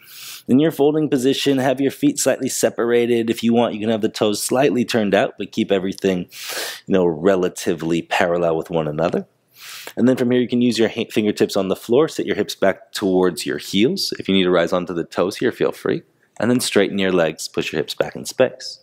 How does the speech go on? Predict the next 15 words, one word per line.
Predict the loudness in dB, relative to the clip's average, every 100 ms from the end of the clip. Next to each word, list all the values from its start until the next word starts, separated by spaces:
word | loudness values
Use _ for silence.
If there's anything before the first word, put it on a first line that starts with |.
| -14
And | -12 -12 -2 -2
just | 2
kind | 2
of | 2 -6
bouncing | -2 0 0 0 0 -2
through | 0 0 0
this. | -4 -6
When | 0 2
you | 2
get | 2 0
to | 2
the | 0
ground, | 2 0 0 -8
look | -4 0 2
up. | 0 -2 _